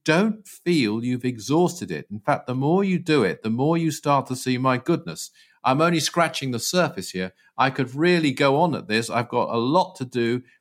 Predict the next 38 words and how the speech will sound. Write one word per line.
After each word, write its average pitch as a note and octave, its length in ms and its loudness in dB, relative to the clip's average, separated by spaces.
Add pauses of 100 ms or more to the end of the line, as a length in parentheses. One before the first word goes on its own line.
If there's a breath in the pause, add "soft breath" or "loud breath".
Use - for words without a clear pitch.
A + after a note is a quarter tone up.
(140)
There B2+ 240 4
is, B2+ 300 -2 (840)
uh, - 140 -20
you C3 160 -14
know, A#2+ 140 -4
an C#3 100 0
endless G#3+ 520 4
amount G#2+ 300 0
of F#2 100 -20
time B1+ 500 -12 (280)
that - 180 -4
could B3+ 400 0
be G#3+ 160 2
spent, - 680 -2 (640)
if C#3 180 0
we C#3+ 80 4
weren't F#3+ 320 4
so F#2+ 180 0
engaged E2 460 -6
in E2 60 -12
service, E2+ 520 -8 (280)
doing B2+ 260 4
that A#2+ 240 2
one A2+ 220 2
exercise. D#2+ 520 -6
But A2 160 -4
I A#2+ 120 4
just E3+ 260 0
draw D#3 240 2
that C#3+ 220 0
to C3 100 -2
your A#2+ 80 0
attention. A2 480 -4
If G2 140 -8
you're G2+ 80 -8
doing D#3+ 260 0
the C#3 60 -4
breathings, A#2 580 -2